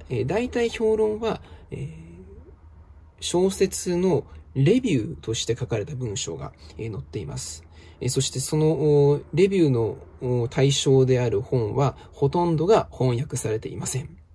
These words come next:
えー、この風光コレクションね、誰が得する企画なんでしょうね。あの、これなんて、読んだところで、全然何書いてあるかわけわかんないんですけど、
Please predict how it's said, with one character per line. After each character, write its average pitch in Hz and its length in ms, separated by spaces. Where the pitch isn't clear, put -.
え 117 600
ー、 - 40
こ - 180
の 151 100
風 139 340
光 147 340
コ 143 200
レ 151 100
ク - 100
シ - 140
ョ 147 100
ン 117 140
ね、 120 540
誰 151 800
が 240 120
得 - 240
す - 220
る 127 100
企 - 260
画 127 80
な 127 140
ん 123 40
で 113 80
し 110 100
ょ - 80
う - 40
ね。 - 380
あ - 40
の、 107 360
こ - 220
れ 240 80
な 262 120
ん 202 120
て、 113 320
読 277 200
ん 320 60
だ 127 100
と 120 120
こ 127 220
ろ 120 40
で、 110 180
全 269 200
然 285 300
何 254 260
書 147 160
い 131 60
て 120 100
あ 110 60
る 110 80
か 107 140
わ 214 320
け - 80
わ 131 120
か 147 120
ん 135 100
な - 80
い - 40
ん - 40
で - 120
す - 120
け - 60
ど、 - 180